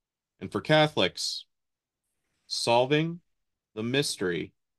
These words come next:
of Babylon the Great. Edward Hendrie, the author of both of those. You pick up those books. By the end of those reads, you will not see the world the same.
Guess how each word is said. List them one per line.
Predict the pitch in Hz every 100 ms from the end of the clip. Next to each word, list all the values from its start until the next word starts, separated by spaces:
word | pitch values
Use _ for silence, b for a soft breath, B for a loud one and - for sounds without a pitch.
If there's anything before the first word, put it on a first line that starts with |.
| _ _ _ _ _
of | 92 87
Babylon | - 110 117 127 123 123 127 135 - _ _ _ _ _ _ _
the | 101
Great. | 92 98 57 - - _ _ _ _ _ _ _ _ _
Edward | 101 107 117
Hendrie, | 127 120 101 87
the | 92
author | 104 131 123
of | 113
both | 117 113
of | 87
those. | 80 69 - - _ _ _
You | 107
pick | 139 196 190
up | 208 -
those | 214 190
books. | 165 185 - - - - - _ _ _ _ _ _ _
By | 107
the | 110 104
end | 143 170
of |
those | 165 170 131
reads, | 143 120 98 87 -
you | 92 98
will | 131
not | 117 120 -
see | - - 123
the | 107
world | 95 104 101 85
the |
same. | - - 95 98 160